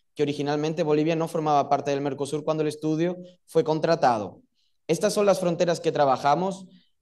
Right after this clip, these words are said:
Cinco de ellas las visitamos presencialmente. Pudimos constatar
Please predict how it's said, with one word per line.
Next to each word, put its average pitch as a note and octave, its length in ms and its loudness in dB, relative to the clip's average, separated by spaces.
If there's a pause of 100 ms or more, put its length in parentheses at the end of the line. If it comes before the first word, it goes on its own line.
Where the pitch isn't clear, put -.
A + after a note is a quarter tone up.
(120)
Cinco G3 320 4
de F3 160 6
ellas D#3+ 260 2
las D3 200 0
visitamos C#3+ 440 -2
presencialmente. D3 1160 -2
Pudimos D#3+ 340 0
constatar D3+ 640 2